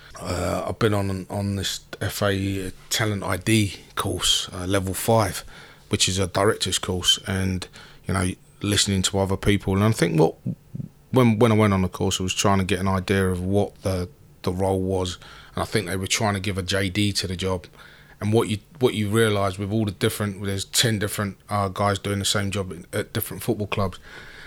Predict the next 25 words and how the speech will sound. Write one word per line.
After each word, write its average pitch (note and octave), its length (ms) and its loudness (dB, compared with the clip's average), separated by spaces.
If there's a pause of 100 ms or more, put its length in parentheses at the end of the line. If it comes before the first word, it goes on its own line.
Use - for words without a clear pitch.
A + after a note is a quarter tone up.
(300)
And G2+ 180 -2
the G2+ 40 0
one A2+ 200 6
thing G#2+ 180 4
you G2+ 80 4
do A2 200 6
realise, G2+ 400 4
it G#2+ 120 -2
means A2 240 2
different G#2 320 0
things G#2 200 4
at F#2 120 -6
different G2+ 260 -2
football G2+ 280 0
clubs. - 360 -4 (240)
Some G#2 260 0
people, G2 540 0
uh, G2 240 0
some G2+ 440 2
sporting G#2 340 2
directors G2+ 420 0
are G2+ 80 0
heavily G2+ 560 2 (240)
involved G2 540 0
in G2 260 0